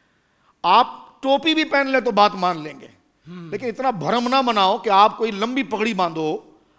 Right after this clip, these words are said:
Speaker 1: अमामा शरीफ की तौहीन नहीं कर रहे, आपके बहरूए पे पर उनको पकड़ रहे हैं
Speaker 2: बहुत
Speaker 1: कि इतने
Speaker 2: अच्छी।
Speaker 1: शरीफ है, देखो इतनी ऊंची पगड़। मैंने कहा, टोपी पहन लो, लेकिन बात सच्ची कर लो।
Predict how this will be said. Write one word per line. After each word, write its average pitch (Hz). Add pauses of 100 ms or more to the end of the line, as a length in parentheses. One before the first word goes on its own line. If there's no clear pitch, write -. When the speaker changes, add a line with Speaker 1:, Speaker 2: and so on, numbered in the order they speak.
(120)
Speaker 1:
अमामा 190
शरीफ 220
की 247
तौहीन 220
नहीं 277
कर 247
रहे, 214
आपके 208
बहरूए 190
पे 233
पर 214
उनको 196
पकड़ 170
रहे 151
हैं 135 (320)
Speaker 2:
बहुत 175
Speaker 1:
कि 247
इतने 262
Speaker 2:
अच्छी। 240
Speaker 1:
शरीफ 214
है, 208
देखो 208
इतनी 226
ऊंची 220
पगड़। 180
मैंने 233
कहा, 269
टोपी 269
पहन 240
लो, 247
लेकिन 240
बात 214
सच्ची -
कर 156
लो। 131